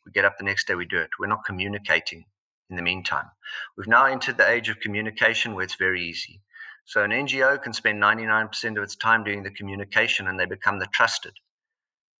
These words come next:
And the, the conservation authorities and the wildlife authorities and the, the, the real wildlife people. I'm not calling you a hunter. You can be a hunter and that. But the real wildlife authorities are not getting heard because they're not speaking.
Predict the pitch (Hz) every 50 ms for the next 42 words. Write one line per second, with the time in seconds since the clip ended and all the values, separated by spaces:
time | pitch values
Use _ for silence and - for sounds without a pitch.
0 | _ _ - - 104 98 95 104 104 - - 107 - - 131 135 127 - 120 101
1 | 101 113 131 - - 131 120 113 - - 120 113 113 110 - 110 104 - 110 101
2 | 92 90 98 107 117 131 127 120 107 98 - - 101 - - 98 92 90 - -
3 | 92 90 101 98 92 87 92 90 - _ _ _ 104 101 _ _ _ 107 104 107
4 | 117 127 135 120 101 95 104 110 120 120 110 107 90 87 85 - - - 127 127
5 | - - 82 - - _ - 98 135 - - - - - 170 180 170 156 139 123
6 | 110 87 - 117 131 127 - 76 73 98 117 - - 139 135 143 143 127 98 104
7 | 120 117 - 87 85 87 104 117 80 - - _ 98 98 - 98 110 143 175 160
8 | 143 123 123 139 143 135 131 120 113 - - - - - 156 156 151 - - 80
9 | - - - - - _ _ _ _ _ _ _ _ - - 98 117 117 - -
10 | 120 107 92 85 104 135 143 113 107 113 104 - - - 90 87 104 107 - -
11 | - - - - - - -